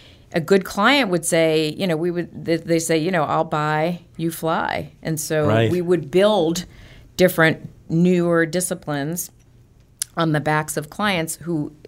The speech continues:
Speaker 1: uh, willingly would say, "I trust you, you're smart people, you do a great job on this, so I'm gonna pay you to build that,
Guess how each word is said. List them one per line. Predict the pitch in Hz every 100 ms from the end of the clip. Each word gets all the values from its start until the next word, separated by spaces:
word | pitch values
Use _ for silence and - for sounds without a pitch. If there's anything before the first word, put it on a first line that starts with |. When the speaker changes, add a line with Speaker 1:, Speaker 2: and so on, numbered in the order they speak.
| - - - - -
Speaker 1:
uh, | 156
willingly | 151 185 190 180 165 156 160
would | 170 160 160
say, | - 165 160 156 156 - -
"I | -
trust | 151 - 202 190 -
you, | 147 135 196 233 -
you're | 160
smart | 160 160 151 147
people, | - 147 135 143 202 - - -
you | 170
do | 165 175
a |
great | 143 170 180
job | 175 156
on | 147 143
this, | 165 180 139 170 - - - - -
so | - - 165 160
I'm | 175
gonna | 180 165
pay | - 185
you | 180 165 156 156
to | - 160
build | 151 147 151 139
that, | 156 147 - - -